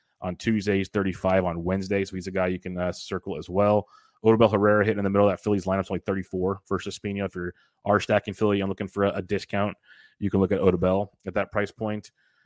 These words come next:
Uh, some cheaper options as we go farther down. Jorge Soler at thirty-three. He was thirty-one on Tuesday. He went deep in his first at bat. Love him again versus J A Happ. So go ahead and, uh, jump all over that one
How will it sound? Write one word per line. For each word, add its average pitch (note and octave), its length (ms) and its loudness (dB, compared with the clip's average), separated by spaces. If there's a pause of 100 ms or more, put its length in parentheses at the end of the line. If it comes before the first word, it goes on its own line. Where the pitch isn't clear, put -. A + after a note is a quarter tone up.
(160)
Uh, G2+ 120 0
some G2 100 -12
cheaper B2+ 320 0
options G#2 400 -2
as G2 220 -4
we G#2 80 -2
go G#2 100 0
farther G#2 300 0
down. G2+ 180 0
Jorge B2 260 0
Soler A2 320 0
at G2 100 -4
thirty-three. A2 500 -2
He G#2 80 -2
was F#2 100 -4
thirty-one G#2+ 460 -2
on G#2 120 -4
Tuesday. G#2+ 360 -4
He G#2 100 -4
went F#2+ 160 -6
deep G#2+ 220 -6
in G#2+ 60 -12
his F#2 100 -12
first G#2 240 -4
at G2 100 -4
bat. G2+ 260 2 (460)
Love G2 260 4
him G#2+ 120 -2
again G2+ 260 0
versus F#2+ 160 0
J F#2+ 320 0
A F#2 40 0
Happ. F#2 260 0
So - 100 -14
go F#2+ 160 -2
ahead F#2+ 160 0
and, F#2+ 100 -6
uh, F#2 100 -4
jump F#2 340 -6
all F#2+ 200 -2
over F#2+ 140 -2
that F#2 220 0
one F#2 180 -6